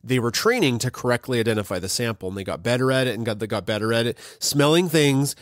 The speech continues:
we obviously have no idea is out there, but they, they could smell it. After they were trained, they had their final exam, just like <laughs> my students will be writing soon. And they were tested with hundreds of samples over,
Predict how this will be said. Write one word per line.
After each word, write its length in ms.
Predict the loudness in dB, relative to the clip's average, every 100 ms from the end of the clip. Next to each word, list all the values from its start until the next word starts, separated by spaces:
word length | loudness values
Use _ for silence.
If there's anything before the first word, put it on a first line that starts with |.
| -14
we 300 | -2 2 4
obviously 460 | 4 4 2 2 0
have 180 | 0 0
no 320 | 0 2 4
idea 480 | 2 0 0 0 -2
is 220 | -4 -2
out 180 | -2 -2
there, 160 | -6
but 160 | -6 -8 -12 _
they, 200 | -12 -12
they 220 | -12 -12 -14
could 160 | -12
smell 300 | -10 -8 -8
it. 160 | -10 -18 -20 -10 0
After 320 | 0 2 2
they 80 | 2
were 120 | 2
trained, 640 | 2 2 4 4 0 -2 -12 -20 _
they 220 | -2 0
had 420 | 0 0 0 0 0
their 160 | 0
final 520 | 0 -2 0 0 -2
exam, 560 | -2 0 2 2 2 0
just 280 | -2 -2 -2
like 280 | -4 -6 -14 -10
<laughs> 100 | -2
my 120 | -2
students 440 | 0 -2 -2 -2
will 100 | -4
be 160 | -4 -4
writing 360 | -2 -2 -2 -4
soon. 400 | -4 -4 -4 -6 -12 -18 -18 -20 _
And 220 | 0 2
they 140 | 4
were 180 | 4 2
tested 960 | 0 -2 0 0 -2 0 2 2 -2 -6 _ -20 -12
with 220 | -2 0
hundreds 960 | 0 -4 -4 0 2 2 2 4 2 0
of 200 | -6 -6
samples 640 | -2 -2 -2 -4 -6 -6 -8 -6
over, 500 | -4 0 0 -2